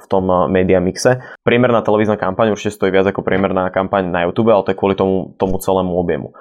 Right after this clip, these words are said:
A je to kvôli tomu, že v televízii komunikujeme na ten mass market naozaj. Zaujímajú nás proste akože buď celá populácia, alebo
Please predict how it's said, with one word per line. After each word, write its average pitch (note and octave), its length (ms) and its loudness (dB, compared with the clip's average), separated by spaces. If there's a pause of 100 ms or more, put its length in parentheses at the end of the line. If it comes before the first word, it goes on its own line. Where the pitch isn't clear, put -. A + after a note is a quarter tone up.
(240)
A - 80 0
je G2+ 80 0
to G#2 80 0
kvôli G2 160 0
tomu, G2 240 0
že F#2 80 -10
v - 80 -6
televízii G2 320 2
komunikujeme F#2+ 560 0
na F#2+ 160 0
ten F#2+ 80 -4
mass F#2 240 0
market F2+ 320 -2
naozaj. F2 320 0
Zaujímajú F2+ 400 2
nás F2+ 160 -2
proste - 320 -4
akože F#2 240 -2 (240)
buď G#2 160 2
celá F#2+ 240 2
populácia, F2+ 560 0
alebo F2 240 0